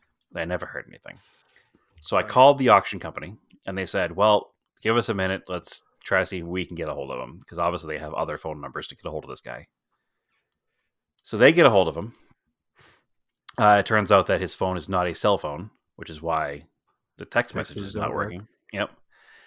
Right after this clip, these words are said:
Speaker 1: Uh, and he does not have any internet access at his home. So he also doesn't have my
Speaker 2: Really?
Speaker 1: email. So I'm like, "All right, well, this guy's a hundred." <laughs> 'Cause there's no other reason for this.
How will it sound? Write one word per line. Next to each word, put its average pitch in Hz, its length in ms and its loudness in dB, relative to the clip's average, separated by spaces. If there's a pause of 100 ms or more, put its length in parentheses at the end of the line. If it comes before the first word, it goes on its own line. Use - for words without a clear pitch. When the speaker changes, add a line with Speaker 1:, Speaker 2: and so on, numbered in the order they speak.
(160)
Speaker 1:
Uh, 98 160 4
and 101 80 0
he 101 80 -2
does 104 160 2
not 104 180 0
have 92 220 -4
any 107 200 -2
internet 87 640 -8 (380)
access 85 640 0
at 87 180 0
his 82 300 -8
home. 69 360 -8 (1400)
So - 160 -8
he 85 60 -2
also 95 240 4
doesn't 123 180 -4
have 110 120 -2
my 85 120 -6
Speaker 2:
Really? 87 140 -14
Speaker 1:
email. 71 340 -10 (1160)
So 110 240 0
I'm 110 60 8
like, 101 240 4
"All 131 100 10
right, 92 180 8 (160)
well, 104 100 -4
this 117 140 -2
guy's 87 160 -4
a 78 60 -10
hundred." 73 380 -10 (140)
<laughs> - 840 -16
'Cause 147 220 2
there's 127 160 -2
no 131 180 4
other 117 200 4
reason 117 260 0
for 92 140 -6
this. - 580 -8